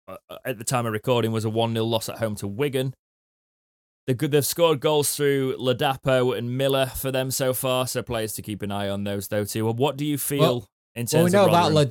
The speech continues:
Speaker 2: Ladapo. He's the one who scored the ninety-sixth minute against, against us.
Speaker 1: We were crap last season against Rotherham.
Speaker 2: Yeah.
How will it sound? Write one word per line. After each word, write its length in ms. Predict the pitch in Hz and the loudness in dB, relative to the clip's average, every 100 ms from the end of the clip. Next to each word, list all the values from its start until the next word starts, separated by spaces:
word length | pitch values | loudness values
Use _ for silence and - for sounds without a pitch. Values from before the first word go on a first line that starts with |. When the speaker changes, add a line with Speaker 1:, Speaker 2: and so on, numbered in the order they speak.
| 156 131 | 4 2
Speaker 2:
Ladapo. 300 | 120 120 135 | 0 2 2
He's 100 | 139 | 0
the 100 | 131 | 0
one 120 | 131 | 0
who 80 | 120 | -2
scored 340 | - 135 127 | 0 0 0
the 80 | 127 | -2
ninety-sixth 600 | 131 127 120 107 123 110 | -2 -2 -2 -4 -4 -4
minute 240 | 127 123 | -4 -4
against, 300 | 117 123 - - | -2 -4 -6 -4
against 340 | 131 110 - | -4 -4 -2
us. 340 | 156 101 - - _ _ 143 | 0 -2 -8 -12 _ _ 2
Speaker 1:
We 160 | 233 | 4
were 100 | 294 | 4
crap 380 | - 233 175 - | 0 2 2 2
last 240 | 139 120 | -2 0
season 280 | 143 131 117 | -2 -2 -2
against 300 | 113 110 98 | -4 -4 -4
Rotherham. 260 | 113 95 95 | -4 0 2
Speaker 2:
Yeah. 140 | 107 | 2